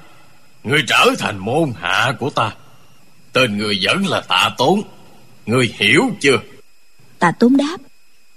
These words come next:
Speaker 1: "Đệ tử hiểu rồi. Tạ Tốn hay gì cũng được, là hư ảnh, cái thân còn là không,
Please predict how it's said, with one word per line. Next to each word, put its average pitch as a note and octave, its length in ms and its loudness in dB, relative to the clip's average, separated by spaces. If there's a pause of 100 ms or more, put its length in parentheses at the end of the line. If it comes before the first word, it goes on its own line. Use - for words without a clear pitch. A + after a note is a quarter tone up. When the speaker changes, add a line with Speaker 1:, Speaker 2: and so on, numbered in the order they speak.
(600)
Speaker 1:
"Đệ F#2+ 180 -2 (120)
tử B2+ 260 2
hiểu D#3 220 0
rồi. G2 160 0 (840)
Tạ G#2 300 4
Tốn G#3+ 240 2 (360)
hay D3 240 0
gì A2 180 0 (100)
cũng D#3+ 260 -2
được, G#2 180 2 (920)
là F#2+ 320 -2 (140)
hư C#3+ 280 2
ảnh, D#3 320 0 (960)
cái F3 280 2
thân C3+ 380 -2 (260)
còn F2+ 300 -2
là F2+ 220 -12
không, B2+ 260 2